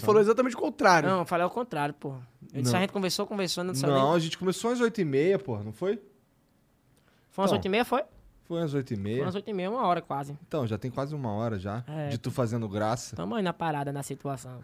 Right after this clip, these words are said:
Speaker 3: Tem que coisar que meu repertório já vai acabar de piada, eu vou ficar sem. <laughs> Ah,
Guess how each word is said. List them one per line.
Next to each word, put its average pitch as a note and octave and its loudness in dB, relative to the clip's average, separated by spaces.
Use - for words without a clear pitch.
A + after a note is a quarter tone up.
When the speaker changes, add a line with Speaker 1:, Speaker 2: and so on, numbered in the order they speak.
Speaker 3:
Tem E3+ -6
que - -12
coisar A#3 -4
que - -12
meu G3+ -2
repertório G#3 -4
já G3+ -2
vai G#3 -2
acabar B3+ -8
de - -20
piada, F3 -6
eu G#3+ -10
vou A3 -6
ficar B3+ -12
sem. - -16
<laughs> - -16
Ah, F3+ -16